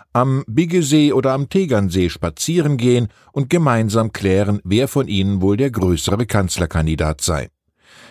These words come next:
Die Dinge haben sich entwickelt, raunt Bouffier. Bei Laschet weiß man, dass er will, bei Söder glaubt man zu wissen, dass er will.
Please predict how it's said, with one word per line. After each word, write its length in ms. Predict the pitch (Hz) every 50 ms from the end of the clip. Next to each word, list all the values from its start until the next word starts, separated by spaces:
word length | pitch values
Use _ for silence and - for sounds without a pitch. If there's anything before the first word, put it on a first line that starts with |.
| - - -
Die 100 | 147 139
Dinge 300 | 127 180 185 185 175 156
haben 260 | 147 135 131 139 143
sich 220 | 120 131 131 -
entwickelt, 640 | 127 135 127 120 147 180 170 - 107 85 80 73 - - 92
raunt 320 | 90 85 87 85 76 -
Bouffier. 520 | 82 87 80 - - 87 87 78 69 62 - - _ _ _ _ -
Bei 120 | - 131
Laschet 320 | 135 165 185 - 208 175 113
weiß 300 | 104 101 107 107 - -
man, 180 | 98 90 85 80
dass 180 | 87 87 -
er 140 | 101 90 87
will, 220 | 85 92 87 87 - -
bei 180 | 113 107 104
Söder 420 | 95 87 113 127 143 143 156 151 131
glaubt 420 | 90 - 110 95 98 95 _ -
man 200 | 92 87 82 80
zu 200 | - - 95 80
wissen, 340 | 92 90 - - 90 85 80
dass 200 | 90 87 - -
er 140 | 90 82 78
will. 220 | 85 82 71 67